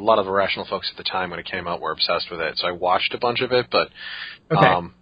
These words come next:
Speaker 1: you know, it's one of those things where, um, I, I played a lot more, uh, Demon Souls, uh,
Speaker 2: Okay.
Speaker 1: than, than Dark Souls, but I'm, I'm familiar, haven't played two, I have a brand new copy I haven't even opened up 'cause I'm a chump like that, um, and, uh, yeah, I, I,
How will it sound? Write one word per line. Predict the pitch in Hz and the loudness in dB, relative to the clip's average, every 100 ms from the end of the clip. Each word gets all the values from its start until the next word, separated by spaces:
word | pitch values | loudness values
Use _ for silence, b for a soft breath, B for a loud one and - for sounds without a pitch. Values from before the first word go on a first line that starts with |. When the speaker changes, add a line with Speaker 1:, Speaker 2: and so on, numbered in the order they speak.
| - | -2
Speaker 1:
you | 120 | 2
know, | |
it's | 95 | 2
one | 117 | 0
of | 104 | 0
those | 95 - | 0 0
things | 104 92 - | -2 -4 -4
where, | 92 87 85 85 80 80 - | -2 0 2 0 0 -4 -6
um, | 87 82 82 80 | -4 -2 -4 -6
I, | - 131 | 0 2
I | 131 | 2
played | - 440 | 2 2
a | - | 4
lot | 151 | 2
more, | 165 135 117 98 | 4 4 4 4
uh, | 92 90 - | 2 0 -2
Demon | 151 127 90 | -2 -2 -4
Souls, | - 65 50 - - - _ | -8 -8 -10 -12 -12 -14 _
uh, | - 82 73 226 | -14 -12 0 2
Speaker 2:
Okay. | - 117 | 4 2
Speaker 1:
than, | 95 | 0
than | 85 90 85 - | -4 -8 -8 -8
Dark | 95 90 | -4 -4
Souls, | 95 - | -4 2
but | 143 | 4
I'm, | 139 | 4
I'm | 143 | 2
familiar, | 127 160 151 139 131 127 - B B B | -2 0 2 4 4 0 -4 B B B
haven't | 123 127 | -2 -2
played | 113 120 117 - | 0 -4 -4 -10
two, | 113 | -6
I | 101 | -4
have | 98 | -4
a | |
brand | 85 101 107 | -6 -6 -6
new | 101 | -10
copy | - 92 - | -6 -6 -4
I | 90 | -8
haven't | 90 | -8
even | 90 87 | -10 -12
opened | 87 90 85 | -14 -10 -8
up | 82 - | -8 -10
'cause | 82 - - | -14 -14 -14
I'm | 85 80 | -16 -10
a | |
chump | - 85 78 | -10 -8 -10
like | 80 80 | -12 -6
that, | 82 73 - | -6 -6 -8
um, | 90 85 82 80 - | -8 -8 -10 -16 -14
and, | 87 87 85 82 | -10 -8 -8 -6
uh, | 85 85 82 80 - _ _ _ _ _ | -4 -2 -2 -6 -8 _ _ _ _ _
yeah, | 113 98 | 0 0
I, | 82 | 0
I, | 104 | -2